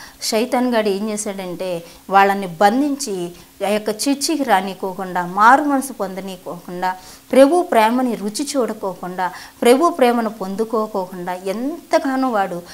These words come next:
కుయుక్తులు పన్నుతున్నాడు. కాబట్టి మనం ఏం చేయాలంటే మనము దేవుడి ఆరాధన సమయంలో టీవీల ముందు కూర్చోకూడదు ప్రియులారా. అది ఎంతో దేవుడికి అవమానకరం. ఎందుకంటే ఇలాగున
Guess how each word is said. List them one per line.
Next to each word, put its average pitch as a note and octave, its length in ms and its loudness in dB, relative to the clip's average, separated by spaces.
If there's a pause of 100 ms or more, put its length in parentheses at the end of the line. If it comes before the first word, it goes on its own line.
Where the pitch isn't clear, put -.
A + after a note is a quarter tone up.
(180)
కుయుక్తులు G#3 400 -4
పన్నుతున్నాడు. F#3 680 -8
కాబట్టి G#3 520 -2
మనం G3+ 300 -6
ఏం C4 160 0 (140)
చేయాలంటే F3+ 580 -6 (300)
మనము A3 380 0 (220)
దేవుడి B3+ 500 4
ఆరాధన A#3 600 4
సమయంలో F#3+ 600 -6
టీవీల G3+ 400 -6
ముందు F#3 260 -8
కూర్చోకూడదు F#3+ 680 -8
ప్రియులారా. F3 520 -4 (380)
అది G3+ 180 4
ఎంతో C4 500 2
దేవుడికి G3+ 420 0
అవమానకరం. F#3+ 600 -6 (360)
ఎందుకంటే D4+ 600 2
ఇలాగున C#4+ 920 6